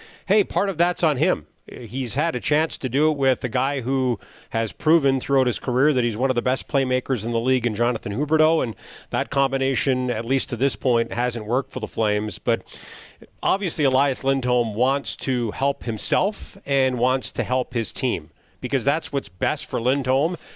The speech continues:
and that's what's best for the Flames. Even if he's decided that he doesn't want to sign here long-term, and I'm not saying that he has, uh, he hasn't given us that indication,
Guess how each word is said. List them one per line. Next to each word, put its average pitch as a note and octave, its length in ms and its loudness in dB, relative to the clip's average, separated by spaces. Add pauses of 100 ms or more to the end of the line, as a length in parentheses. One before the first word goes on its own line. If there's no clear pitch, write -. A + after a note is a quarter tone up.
and G#2 100 -2
that's C#3 240 -2
what's C3 160 -2
best A#2 340 -2
for B2 120 -4
the G#2+ 80 -6
Flames. A2+ 420 -2 (400)
Even C4+ 260 4
if C4 160 0
he's G3+ 220 2
decided D3+ 560 -2 (800)
that C#3+ 160 0
he E3+ 160 0
doesn't D#3+ 400 0
want C#3 160 4
to D3 60 0
sign C#3 280 0
here C#3 140 0
long-term, C3 540 2
and C3+ 80 2
I'm A#2 100 0
not C#3 200 2
saying B2 280 0
that G2 100 -6
he F2 140 -6
has, F#3 500 -2 (380)
uh, - 160 -2
he G#2+ 120 0
hasn't C#3+ 300 0
given C3 200 2
us B2 140 2
that B2+ 160 2
indication, B2+ 640 -2